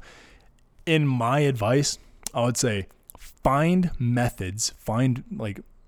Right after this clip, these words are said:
start your business or do whatever, but, like, find ways to take that money, invest it, and grow it. Passive, some people think passive is the best.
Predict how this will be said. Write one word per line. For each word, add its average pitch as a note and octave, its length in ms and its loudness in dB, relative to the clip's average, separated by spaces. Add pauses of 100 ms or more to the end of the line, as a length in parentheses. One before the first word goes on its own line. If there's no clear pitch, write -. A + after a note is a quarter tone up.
(180)
start - 400 -6
your G2 100 -6
business C3 600 0
or F#2+ 80 -6
do F#2+ 140 -8
whatever, A#2 260 0
but, G#2+ 160 -4
like, A2+ 120 -8
find D3+ 480 2
ways C3+ 220 4
to - 60 -8
take C#3 180 -2
that B2 140 -2
money, B2+ 260 -4 (400)
invest G2+ 500 0
it, D3 260 0
and G#2 160 -6
grow F2+ 300 -6
it. D#2+ 160 -12 (1040)
Passive, A#2 540 2 (360)
some - 220 2
people E3 180 2
think B2+ 140 -2
passive G2+ 320 -4
is F2+ 80 -8
the F2 60 -10
best. F2 240 -8